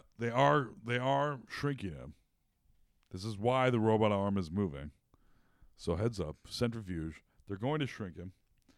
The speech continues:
And, uh, as they do this, a sweet ass eighties face light,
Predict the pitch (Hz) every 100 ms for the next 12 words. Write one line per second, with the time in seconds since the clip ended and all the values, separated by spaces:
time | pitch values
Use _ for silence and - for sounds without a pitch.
0 | _ _ _ _ _ _ _ _ 107 107
1 | 101 98 95 82 - _ - 139 160 147
2 | 143 131 123 120 - - 110 110 87 -
3 | - - 143 180 202 - 135 131 131 -
4 | - _ _ _ _ 135 143 151 156 131
5 | - 156 143 - 113 87 95 -